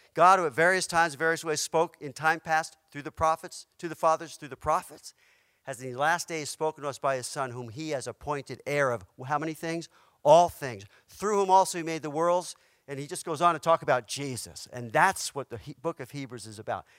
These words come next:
It's all about our wonderful high priest, our mediator of the new covenant, the better covenant. Finally, and this is where I want to focus a little bit of my time tonight,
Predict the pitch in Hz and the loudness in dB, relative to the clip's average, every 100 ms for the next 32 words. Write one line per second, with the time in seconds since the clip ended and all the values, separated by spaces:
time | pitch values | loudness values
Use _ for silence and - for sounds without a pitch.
0 | _ 123 139 151 151 139 127 - _ _ | _ -6 2 4 4 2 0 -2 _ _
1 | 123 117 117 165 175 175 170 135 131 170 | -6 -4 2 2 2 -4 -4 -2 0 0
2 | 165 - 170 175 - - _ _ _ _ | -2 -6 -6 -6 -8 -12 _ _ _ _
3 | _ _ _ _ - 123 123 156 185 170 | _ _ _ _ -4 -4 -2 -2 -2 -4
4 | 175 170 180 - _ _ _ _ _ - | -4 -4 -6 -12 _ _ _ _ _ -8
5 | 131 - 175 151 - 147 139 156 - _ | -6 -6 -8 -8 -4 -4 -4 -10 -14 _
6 | _ _ _ - 92 147 156 135 151 143 | _ _ _ -20 -2 2 2 -2 -4 -4
7 | 156 160 _ _ _ _ _ _ _ _ | -6 -16 _ _ _ _ _ _ _ _
8 | _ _ _ - 202 254 190 143 147 160 | _ _ _ -2 0 0 -2 -6 -8 -8
9 | 185 - 180 165 156 147 - 170 165 147 | -10 -10 -6 -4 -4 -6 -4 -4 -4 -10
10 | 131 147 135 135 131 131 143 - 120 107 | -12 -12 -10 -10 -8 -6 -6 -6 -10 -10
11 | - 104 120 | -14 -14 -14